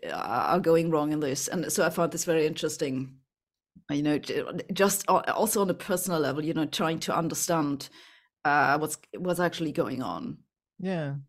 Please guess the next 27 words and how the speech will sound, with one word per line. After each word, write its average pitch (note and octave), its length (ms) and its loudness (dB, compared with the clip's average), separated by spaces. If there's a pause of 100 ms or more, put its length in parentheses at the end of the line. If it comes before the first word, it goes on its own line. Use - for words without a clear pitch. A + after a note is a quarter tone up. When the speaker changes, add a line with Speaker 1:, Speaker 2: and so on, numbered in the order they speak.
(100)
Speaker 2:
yeah. C#3+ 260 -6 (600)
I'm F3 160 2
reading G3 220 4
a E3 60 2
book E3+ 180 2
right D3 160 2
now. C#3+ 280 -2
It's C3+ 120 -8
called D3 220 0
The C#3 100 0
Attention C#3+ 420 -4
Merchants. D#3 720 -4 (680)
Speaker 1:
Mm-hmm. C3+ 140 0
Speaker 2:
And, C3+ 220 -4
um, B2+ 460 -4 (1600)
the, F#3+ 200 -8
the G3 160 0
reason C#4+ 240 4
I G#3+ 80 6
was F3 140 2
reading G#3 300 0
it C#3+ 100 0
is C#3+ 100 -2
because D#3+ 400 0
I, C#3 220 0
I've, C#3 260 -4
I've, C3+ 300 -8